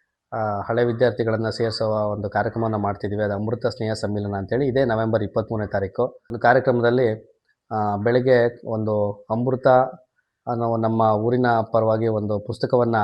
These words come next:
ರಚಿಸಿದ್ದೇವೆ. ಅದರ ಬಿಡುಗಡೆಯ ಸಮಾರಂಭ ಇರ್ತದೆ.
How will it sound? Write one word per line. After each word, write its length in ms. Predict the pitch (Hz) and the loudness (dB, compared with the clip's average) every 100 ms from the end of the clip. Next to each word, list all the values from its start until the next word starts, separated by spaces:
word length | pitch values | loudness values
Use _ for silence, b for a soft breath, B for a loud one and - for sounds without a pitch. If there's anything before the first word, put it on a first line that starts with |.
| 101 117 | -2 -4
ರಚಿಸಿದ್ದೇವೆ. 600 | 107 - 127 104 104 113 | -6 -4 -4 -2 -2 -2
ಅದರ 260 | 110 107 110 107 101 B B B 120 | -2 2 4 4 2 B B B 0
ಬಿಡುಗಡೆಯ 380 | 127 127 123 | 2 6 4
ಸಮಾರಂಭ 400 | 113 113 110 107 | 4 0 0 2
ಇರ್ತದೆ. 680 | 107 104 101 113 117 - _ | 0 0 2 2 2 -12 _